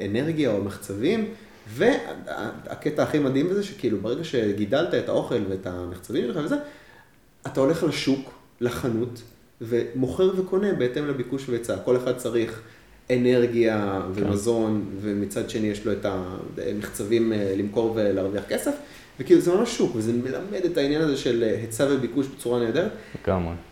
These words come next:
Speaker 1: נכנסתי לאתר של, אה, אמולטור של קומודור שישים וארבע, משחקתי שם עם מלא משחקים שכאילו, ש-, שאני מכיר.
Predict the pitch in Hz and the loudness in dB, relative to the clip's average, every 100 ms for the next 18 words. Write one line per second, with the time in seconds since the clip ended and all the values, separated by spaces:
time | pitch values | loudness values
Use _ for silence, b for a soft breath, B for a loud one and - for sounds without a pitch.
0 | - 131 127 147 160 - 165 123 - 147 | 0 2 4 2 2 4 6 6 2 0
1 | 147 156 131 120 104 127 127 123 117 110 | 2 0 4 4 4 2 4 4 2 -2
2 | 107 123 117 110 101 - 117 104 101 147 | -2 0 0 0 -4 -6 -6 -2 -2 -2
3 | 190 - - 190 185 117 104 101 101 104 | -4 -8 -10 -8 -2 0 0 0 0 0
4 | 104 - - 104 98 - 107 98 90 - | -2 -6 -8 -8 -8 -6 -4 -2 -2 -4
5 | 107 - - - - - - - - - | -8 -6 -6 -6 -8 -10 -10 -10 -12 -12
6 | - 98 98 - | -8 -6 -4 0